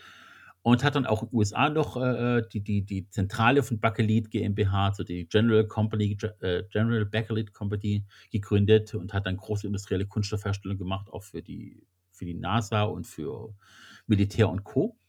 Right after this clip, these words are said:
Und als das Patent siebenundzwanzig ausgelaufen ist, wurde es eben dann auch in den Dreißigern richtig groß und breit. Dann gab's Presswerke, hunderte in Deutschland, wo eben dann Metall irgendwann nach dem Krieg nicht mehr verfügbar war oder für den Krieg produziert wurde, später auch dann.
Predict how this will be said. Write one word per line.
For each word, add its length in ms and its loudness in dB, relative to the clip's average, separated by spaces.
Und 140 2
als 120 0
das 120 0
Patent 360 0
siebenundzwanzig 640 -4
ausgelaufen 540 -2
ist, 260 -6
wurde 160 6
es 80 0
eben 220 0
dann 160 0
auch 240 2
in 100 -2
den 120 2
Dreißigern 880 2
richtig 380 2
groß 320 2
und 140 -2
breit. 540 0
Dann 180 0
gab's 320 -4
Presswerke, 600 -2
hunderte 340 2
in 240 -4
Deutschland, 680 -2
wo 100 -6
eben 200 -4
dann 240 -4
Metall 340 -2
irgendwann 400 0
nach 160 -4
dem 80 -4
Krieg 240 -4
nicht 140 -4
mehr 100 -4
verfügbar 600 -2
war 200 -2
oder 160 -6
für 260 -2
den 100 -6
Krieg 260 -6
produziert 480 -6
wurde, 160 0
später 340 -4
auch 200 -8
dann. 320 -6